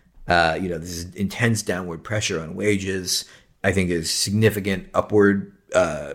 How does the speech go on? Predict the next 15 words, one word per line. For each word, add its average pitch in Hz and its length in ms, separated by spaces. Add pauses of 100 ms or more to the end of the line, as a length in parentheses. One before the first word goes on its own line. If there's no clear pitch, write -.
pressure 98 380
on, 90 220
on 85 180
prices 107 560
simultaneously, 98 800
if 131 100
I 107 60
have 120 160
that 110 140
right. 120 280 (460)
Um, 87 680 (480)
people 170 240
are 110 80
starving, 76 560
basically. 85 680